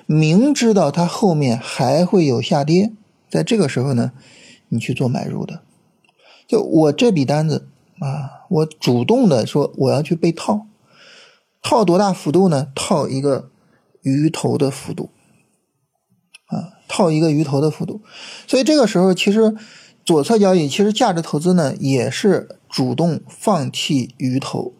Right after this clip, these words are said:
只不过说呢，我是在左侧放弃，我是在下跌过程中，我明知道它会继续下跌，我去放弃鱼头，我去买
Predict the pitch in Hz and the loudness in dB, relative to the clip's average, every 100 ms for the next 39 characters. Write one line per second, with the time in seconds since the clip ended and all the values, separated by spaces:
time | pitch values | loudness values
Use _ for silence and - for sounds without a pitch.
0 | - 147 175 202 185 190 160 - - - | -4 0 2 2 2 2 2 -2 -16 -20
1 | - - 131 131 190 185 185 - 135 - | -14 -2 -2 2 2 2 0 -2 -2 -2
2 | 156 - 135 131 - - 131 156 185 180 | -2 0 -4 -4 -8 -4 0 2 2 2
3 | - 170 185 196 175 139 160 190 196 - | 0 2 2 2 0 0 2 2 0 -10
4 | _ _ _ _ - 143 143 165 233 269 | _ _ _ _ -4 0 2 4 4 4
5 | 202 - 165 160 165 - - 208 - 139 | 2 0 -2 0 -2 -2 0 0 0 -4
6 | 135 143 139 131 - _ - - - - | -4 -4 -4 -6 -8 _ -20 -20 -20 -20
7 | _ _ 165 131 151 143 - 165 156 147 | _ _ -6 -4 -2 -2 -2 -4 -2 -2
8 | 143 147 135 135 131 - 123 - | -2 0 -2 -2 -2 -4 -6 -8